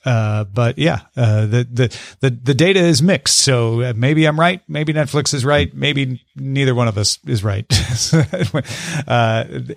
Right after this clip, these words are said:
I, I think it is causing a little bit of negative feelings around Netflix,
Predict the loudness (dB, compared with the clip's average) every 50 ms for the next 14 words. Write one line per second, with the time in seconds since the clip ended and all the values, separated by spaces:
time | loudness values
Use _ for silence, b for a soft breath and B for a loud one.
0 | -16 _ _ _ 0 2 2 2 4 2 2 0 0 B B B B B B B
1 | B _ _ _ _ _ -2 0 0 0 2 2 2 2 2 2 4 4 2 2
2 | 2 2 2 2 4 4 2 2 2 2 0 0 0 0 2 2 2 2 2 2
3 | 2 0 0 -2 0 2 2 2 2 2 2 2 0 0 -2 -6 -6 -4 -2 0
4 | 0 0 2 0 2 2 2 2 2 0 0 0 0 -2 -2 -4 -2 0 0 0
5 | 2 2 0 -2 -2 -4